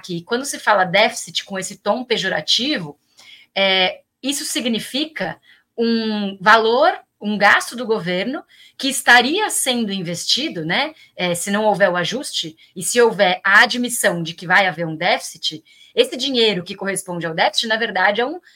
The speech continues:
é um valor que está sendo gasto com política social, com saúde, com educação, com obras de infraestrutura e com outros investimentos do novo pac e por aí vai, né? Então, esse valor de zero vinte e cinco a meio por cento,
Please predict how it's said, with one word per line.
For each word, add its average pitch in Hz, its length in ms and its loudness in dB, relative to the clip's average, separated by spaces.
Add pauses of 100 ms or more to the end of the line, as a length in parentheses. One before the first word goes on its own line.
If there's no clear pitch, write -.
(180)
é 214 120 0
um 269 80 -2
valor 262 300 4
que 349 100 -8
está 320 180 -4
sendo 302 320 -6
gasto 190 560 0
com 214 240 -2
política 175 400 -10
social, 226 540 2
com 180 100 -12
saúde, 214 500 -2
com 175 200 -8
educação, 196 600 -4 (160)
com 214 140 -8
obras 190 340 -2
de 165 80 -6
infraestrutura 208 840 -6 (200)
e 247 80 -12
com 311 200 -4
outros 247 340 0
investimentos 233 720 -2
do 180 100 -8
novo 185 300 -4
pac 247 480 2
e 254 60 -10
por 254 180 -4
aí 269 160 -4
vai, 254 260 2 (320)
né? 226 180 2
Então, 277 280 0 (160)
esse 359 240 0
valor 294 320 4
de 180 320 -6
zero 233 260 2
vinte 302 180 -8
e - 40 -10
cinco 185 460 -10
a 190 120 -2
meio 220 440 -6
por 165 160 -14
cento, 202 600 -8